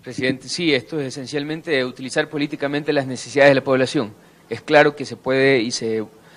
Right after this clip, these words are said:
estamos buscando una solución ecológica para, para satisfacer las necesidades de la población,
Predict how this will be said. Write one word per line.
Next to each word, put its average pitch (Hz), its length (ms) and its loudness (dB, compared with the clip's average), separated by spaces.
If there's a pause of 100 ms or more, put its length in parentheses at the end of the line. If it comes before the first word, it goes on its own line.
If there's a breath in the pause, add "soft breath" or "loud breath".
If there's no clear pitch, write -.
(140 soft breath)
estamos 139 320 2
buscando 151 340 2
una 143 80 0
solución 127 380 -2
ecológica 135 520 2
para, 107 280 -4
para 110 120 -6
satisfacer 113 440 -6
las 147 100 2
necesidades 131 360 2
de 131 40 6
la 120 100 4
población, 127 480 0